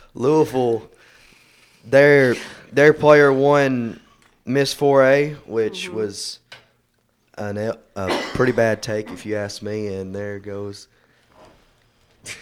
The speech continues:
Speaker 1: All right. Well, so talk to me about that. You know, um, Louisville has Miss four A basketball on their team. You know that a lot of people say it's gonna be us and them at the end of the, at the end of the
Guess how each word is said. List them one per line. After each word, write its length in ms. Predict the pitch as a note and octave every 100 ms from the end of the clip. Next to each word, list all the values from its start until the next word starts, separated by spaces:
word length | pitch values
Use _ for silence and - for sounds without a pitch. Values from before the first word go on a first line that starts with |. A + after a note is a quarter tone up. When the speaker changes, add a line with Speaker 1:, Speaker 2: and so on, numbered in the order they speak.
| - - _ -
Speaker 1:
All 60 | E4+ D4 B3 D4 B3 C4 B3 - E4 -
right. 440 | A2+ A2+ C3 - C3+
Well, 380 | D3+ C#3+ - - - _ _ _ _ _ _ _ _ _ _ -
so 480 | - E3+ D#3+ D#3+ C#3+ -
talk 300 | E3 G3 -
to 80 | F3
me 100 | E3+
about 380 | C#3+ C#3+ - A#2
that. 380 | C#3 C#3 - A#2+
You 80 |
know, 400 | A#2 A#2+ C3 C3+ C3 - -
um, 520 | A2 G#2+ G#2 G2+ G#2 _ - -
Louisville 440 | B2 C3+ B2 A#2+
has 500 | A#2+ A#2+ A2+ - - A2+
Miss 280 | A#2+ B2
four 280 | - B2+ A#2+
A 380 | A#2+ B2 A#2+ A#2 -
basketball 720 | - B2+ A#2+ - - G#2 G2+ G2+
on 160 | G#2
their 160 | G#2 G2+
team. 480 | - G2+ G#2 A2 - _ _ _ _
You 100 | G#2
know 140 | G2 G2
that 260 | A2 C#3 _ _ _ -
a 60 | G2+
lot 180 | A#2
of 60 | A#2+
people 280 | C3 B2+ A2+
say 200 | - A2+
it's 120 | G#2+
gonna 140 | A2
be 120 | A2 A2
us 200 | A2+ G2+
and 100 | G#2+
them 140 | G#2+
at 80 | A2
the 140 | F2
end 140 | G2 G2
of 100 | F#2
the, 260 | F#2 F2+ F#2 -
at 120 | G2
the 100 | G2+
end 100 | G2+
of 100 | F#2+
the 120 | F2+